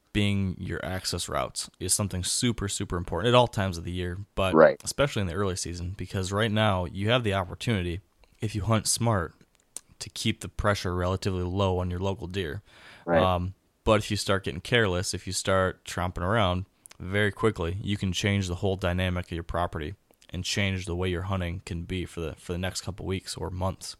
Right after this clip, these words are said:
Speaker 1: Um,
Speaker 2: Right.
Speaker 1: so, you know, I, I really stress, especially in the early season, be really, really careful about how you get in and out. Um, and then when it comes to being aggressive, we talked about being aggressive with our stand placement.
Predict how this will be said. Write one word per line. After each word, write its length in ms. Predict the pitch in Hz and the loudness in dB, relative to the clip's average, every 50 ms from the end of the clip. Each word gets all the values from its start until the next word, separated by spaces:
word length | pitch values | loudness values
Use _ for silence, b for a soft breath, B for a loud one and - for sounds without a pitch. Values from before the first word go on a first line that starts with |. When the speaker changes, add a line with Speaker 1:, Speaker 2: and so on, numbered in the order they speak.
| _ _ _ _ _ - | _ _ _ _ _ -8
Speaker 1:
Um, 140 | 82 82 87 | -4 0 2
Speaker 2:
Right. 220 | 87 82 78 78 - B B B B B B B B B B B B | 2 2 2 0 -4 B B B B B B B B B B B B
Speaker 1:
so, 440 | - - - 113 107 104 104 98 98 - _ _ _ _ _ - - | -4 0 4 6 6 6 6 4 2 -4 _ _ _ _ _ -20 -8
you 100 | - 110 | -2 0
know, 80 | 107 104 | 2 4
I, 100 | 98 98 | 4 4
I 260 | 87 95 101 104 104 101 | 4 4 4 4 4 4
really 260 | 104 113 117 117 107 | 4 4 4 4 4
stress, 580 | 104 - - - - 104 92 87 - - - - - _ _ _ - | 2 2 0 2 2 2 2 2 0 -4 -6 -8 -14 _ _ _ -10
especially 400 | - - - 113 107 - - 110 | -10 0 2 2 2 4 2 2
in 40 | |
the 80 | 101 92 | 2 2
early 220 | 71 95 95 95 | 0 0 0 0
season, 360 | 90 - - - - - - 120 - _ _ - - _ _ - | -2 -2 -4 -6 -8 -10 -10 -12 -14 _ _ -20 -20 _ _ -10
be 100 | 95 90 | -8 -6
really, 360 | 90 98 110 120 127 123 120 | -4 0 2 4 6 6 6
really 180 | 117 113 104 | 6 6 4
careful 420 | 98 - - 98 95 98 - - 98 | 2 2 2 2 2 2 2 0 -2
about 120 | 90 101 | 0 2
how 80 | 107 101 | 2 2
you 100 | 95 92 | 2 0
get 140 | 90 92 - | 0 -2 0
in 100 | 98 104 | 0 2
and 140 | 101 95 | 2 4
out. 280 | 92 92 95 95 92 - b b b b b b b b | 4 4 4 2 0 -2 b b b b b b b b
Um, 420 | - 90 87 87 87 87 87 90 - _ _ _ _ _ _ _ _ - - _ _ _ _ _ _ | -2 0 0 0 0 0 -2 -4 -6 _ _ _ _ _ _ _ _ -20 -20 _ _ _ _ _ _
and 180 | - 110 110 110 | 0 2 4 6
then 460 | 110 107 107 104 101 101 101 98 101 | 6 6 6 6 6 4 4 4 2
when 120 | 101 101 | 2 2
it 60 | 95 - | 0 2
comes 200 | - 120 117 110 | 0 0 0 0
to 60 | 110 | 2
being 160 | 107 107 101 | 2 2 2
aggressive, 640 | 92 87 90 - 101 101 104 - - 78 80 95 | 2 0 0 2 2 2 2 2 -2 -4 -6 -6
we 140 | 104 98 104 | -4 -4 -2
talked 240 | - - 101 98 - | 0 2 2 2 0
about 140 | - 90 87 | -2 -4 -2
being 160 | 92 95 95 | -2 -2 -2
aggressive 420 | 90 - 98 95 95 - 95 90 | -2 -2 -2 -2 0 0 -2 -2
with 80 | 90 87 | -2 -4
our 60 | 82 | -4
stand 340 | - - - 98 101 104 98 | -4 -2 0 2 2 2 2
placement. 500 | - - 87 87 - - 87 87 - b | 0 -2 -4 -4 -4 -4 -4 -6 -6 b